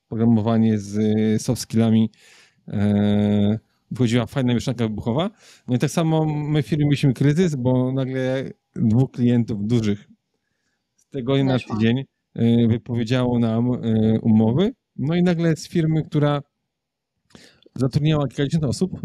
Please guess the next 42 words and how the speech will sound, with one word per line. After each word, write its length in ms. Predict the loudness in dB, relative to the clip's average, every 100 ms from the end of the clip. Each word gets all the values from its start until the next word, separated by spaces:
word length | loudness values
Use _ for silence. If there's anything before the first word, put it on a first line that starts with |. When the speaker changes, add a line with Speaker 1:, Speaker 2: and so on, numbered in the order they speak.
| -4
Speaker 1:
i 120 | 0
była 260 | 2 2 0
w 40 |
stanie 320 | -2 0 0
utrzymywać 520 | -2 -4 -2 -2 -2 -2
parę 260 | -2 0
osób 220 | 0 -4
poza 200 | -6 -6
projektami, 720 | -4 -6 -4 -2 2 2 2 0
jakichś 160 | -4
tam 120 | -8
internalach, 680 | -8 -6 -2 0 2 2 0 -4 -4
e, 360 | 0 0 2
na 140 | 2 0
praktykach, 640 | -2 -4 -6 -4 -4 -8 _ -20 -20 -20 -18 -12
okazało 400 | -4 0 0 -2
się, 140 | -2
że 60 | 0
nie, 320 | 2 2 2
no, 80 | 0
m-, 340 | -4 -6 -6 -8 -12
może 400 | -10 -2 0 0 -2 _ _
pół 200 | -2 0
zespołu 360 | 0 -2 -2 -2
to 120 | -2
przesadzam, 420 | -6 -4 -2 -2
ale 100 | -2
sporo 360 | -4 -2 -2 -2
osób, 320 | -6 -10 -12
e, 40 | -10 -8 -6 -4 -6 -2
nie 180 | 2 4
miało 580 | 4 2 0 -2 -4 -6
projektu, 680 | -6 -2 -2 -2 -2 -2 -2 -12 -18 -16 -18 -20 _ 0
no 220 | 0 2
i 120 | -2
trzeba 220 | -2 -2 -2
było 140 | -4
coś 120 | -4
z 40 | -4
tym 100 | -2
zrobić. 440 | 0 0 -2 -6
I, 340 | -4 -4 -6